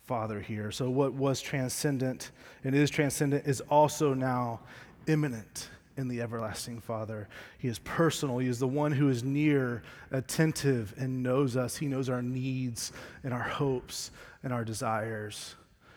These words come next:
And so the one who is glorious and above all is also here and, and near and knows you. So for the next few minutes, and I really do mean few, we're going to see what is meant when Jesus is said to be our everlasting Father and how that leads to our true hope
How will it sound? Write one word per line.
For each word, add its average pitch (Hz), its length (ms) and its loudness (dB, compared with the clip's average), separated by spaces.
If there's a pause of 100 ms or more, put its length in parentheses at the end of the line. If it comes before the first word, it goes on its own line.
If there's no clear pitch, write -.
(140)
And - 60 -10
so 151 120 2
the 143 100 4
one 143 300 4
who 139 140 4
is 131 100 2
glorious 139 540 4
and 139 100 0
above 131 280 2
all 127 180 2
is 123 100 0
also 127 300 -2
here 135 540 0
and, 127 280 -4
and 127 300 -2
near 123 500 0 (340)
and 123 220 -2
knows 117 360 -2
you. 117 80 -12 (1160)
So 151 140 0
for - 80 -2
the 151 100 8
next 151 280 4
few 165 160 2
minutes, 151 240 2
and 139 80 2
I 139 40 4
really 160 200 6
do 156 120 4
mean 151 200 4
few, 160 320 4 (260)
we're 160 80 4
going 175 220 10
to 170 60 8
see 190 600 4 (180)
what 170 120 6
is 147 120 4
meant 175 320 6
when 165 140 4
Jesus 160 400 6
is 139 80 0
said 165 280 6
to 156 100 0
be 151 260 4
our 135 180 6
everlasting 131 500 2
Father 131 440 0 (240)
and 139 140 0
how 143 420 4
that 143 220 0
leads 143 280 0
to 147 140 0
our 127 140 0
true 156 420 2
hope 131 420 2